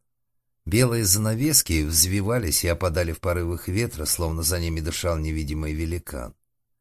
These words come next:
За окном безлюдная набережная, линия парапета и хмурый океан. Высокие волны размеренно вздымались, били в парапет, откатывали и снова бросались в атаку. Воздух был влажным и соленым, пах мокрым камнем и чем-то острым,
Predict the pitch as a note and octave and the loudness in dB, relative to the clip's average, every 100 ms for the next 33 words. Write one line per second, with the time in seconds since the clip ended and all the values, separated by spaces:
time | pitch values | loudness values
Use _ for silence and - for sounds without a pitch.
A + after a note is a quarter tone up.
0 | _ _ _ D#2+ G#2+ - F#3 D3+ B2+ G#2+ | _ _ _ 2 2 0 -2 0 2 2
1 | B2+ G#2 A2+ A2+ B2 D#3 B2+ G#2+ F2 F2 | 0 -2 -2 0 0 0 0 -2 -2 -2
2 | E2+ D#2+ A#2+ A#2+ E2+ E2+ E2+ D#2 A2 A2+ | -2 -2 0 0 -2 -2 -2 -2 -6 -4
3 | E2 D2 - F2 C2+ C#2 D#2+ - F#2+ C#2 | -2 -4 -4 -8 -6 -8 -8 -6 -4 -4
4 | - - _ _ _ _ _ _ - E2 | -8 -16 _ _ _ _ _ _ -2 2
5 | - A2 - G2 F#2 A2 F#2+ F#2 F2 F2 | 4 2 0 -2 0 -2 0 0 0 0
6 | F#2+ G2 F#2 F2+ E2 E2 F2+ G2 A2+ C#2+ | 2 0 0 -2 -2 -2 -2 -2 -2 -4
7 | C2+ D2+ E2+ E2+ - E2+ E2 G2+ G2 - | -4 -2 -2 -2 -4 -4 -2 -2 -4 -4
8 | D2+ - F#2+ E2+ D#2+ D#2 D#2+ - E2+ D#2 | -8 -4 -2 -2 -4 -4 -4 -4 -2 -4
9 | C#2+ D#2 D#2 D#2 C#2+ - D#2 D#2+ - B1+ | -4 -4 -2 -2 -4 -6 -6 -8 -8 -12
10 | - - _ _ _ _ _ _ _ _ | -12 -20 _ _ _ _ _ _ _ _
11 | _ - D#2 - A2 F#2 F2 G2 E2+ F2+ | _ -6 -2 0 0 -2 -2 -2 -2 -2
12 | C3+ G#2 D#2 D#2 D2+ - E2 E2 A2+ E2+ | -2 -2 -2 -2 2 4 2 0 -2 -2
13 | C2+ C#2 F2+ D2+ - E2+ F2 D#2+ E2+ D#2+ | -4 -4 -2 -2 -2 -4 -4 -4 -6 -6
14 | - F#2+ D#2 C2+ B1+ B1 A1+ - - D#2+ | -4 -2 -2 -6 -8 -10 -12 -6 -4 -4
15 | - E2+ F#2+ E2+ - C#2 A#1 | -4 -4 -2 -4 -6 -8 -12